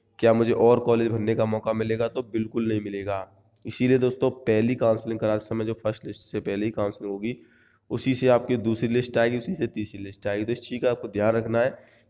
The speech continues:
कि काउंसलिंग कराते समय कॉलेज विशेष तौर पर अच्छे से भरें। कॉलेज भरने की वजह से ही दोस्तों काफ़ी सारे छात्रों को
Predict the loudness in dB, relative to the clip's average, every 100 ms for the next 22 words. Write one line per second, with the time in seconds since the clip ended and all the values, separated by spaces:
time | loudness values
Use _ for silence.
0 | -8 2 4 4 2 -2 2 2 0 -2
1 | 0 0 0 4 6 4 2 -4 -4 -6
2 | -2 -4 -2 -4 -4 -6 -6 -6 -2 2
3 | 2 2 -4 _ _ _ _ 4 6 6
4 | 4 2 2 0 0 0 2 2 0 0
5 | 0 -2 -2 0 2 2 -2 -2 -2 -2
6 | -4 -4 -2 2 0